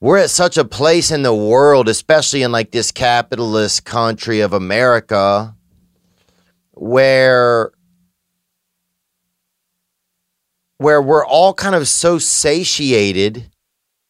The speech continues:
and there's so much less for us to do physically a lot of times that we're fucking sitting around here, f-,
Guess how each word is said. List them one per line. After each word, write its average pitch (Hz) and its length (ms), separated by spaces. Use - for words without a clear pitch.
and 131 320
there's 151 280
so 170 200
much 170 240
less 139 380
for 156 180
us 147 140
to 139 120
do 135 260
physically 139 600
a 110 80
lot 107 200
of 104 60
times 113 300
that 123 100
we're 123 140
fucking 151 320
sitting 151 340
around 151 140
here, 156 120
f-, - 400